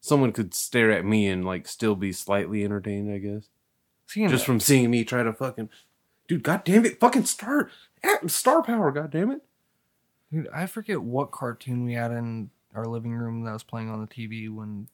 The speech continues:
Speaker 2: Layla was younger, when we were still on the Acacia apartment.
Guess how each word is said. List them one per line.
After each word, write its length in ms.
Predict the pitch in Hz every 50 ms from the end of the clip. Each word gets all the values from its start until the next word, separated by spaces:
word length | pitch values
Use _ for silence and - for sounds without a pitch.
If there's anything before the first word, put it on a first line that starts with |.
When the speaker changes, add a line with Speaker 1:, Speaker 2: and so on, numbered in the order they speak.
| _ -
Speaker 2:
Layla 240 | 113 120 123 123 117
was 140 | 113 113 120
younger, 360 | 117 113 110 107 110 113 117 _ _ _ _ _ _ _ _ _ _ _
when 120 | - 143 151
we 40 | 151
were 100 | 135 123
still 240 | - - 127 127 127 123
on 160 | 123 120 110
the 120 | 107 104
Acacia 320 | 104 - - 107 110 - -
apartment. 400 | 120 113 107 95 101 104 -